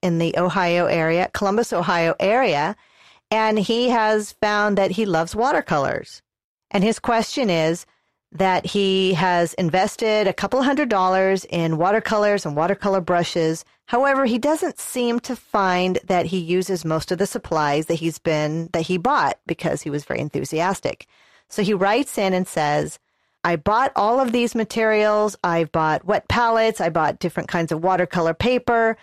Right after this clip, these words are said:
But in my journey, I'm finding that I only like certain brushes, certain paper, and certain colors.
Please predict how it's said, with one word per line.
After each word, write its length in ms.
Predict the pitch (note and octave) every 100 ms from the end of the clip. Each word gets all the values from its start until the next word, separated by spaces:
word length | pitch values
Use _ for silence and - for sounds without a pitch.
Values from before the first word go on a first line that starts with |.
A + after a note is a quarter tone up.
| _ _ -
But 140 | F3+
in 180 | - B3+
my 200 | C#4 C#4+
journey, 520 | A#3+ D4+ D#4+ C#4 B3+
I'm 200 | A#3+ G3
finding 380 | G3 G#3+ G#3+ G#3
that 120 | F3+
I 140 | E3+ F#3
only 240 | G#3 A3+
like 320 | F#3+ F3 E3
certain 320 | - A3 A#3 G#3+
brushes, 520 | G3 - F#3+ F#3 -
certain 340 | - - A3+ A3+
paper, 380 | G#3+ F#3 F#3 F3
and 180 | F3
certain 280 | - E3+ F#3
colors. 760 | - E4 A4 A3+ - - -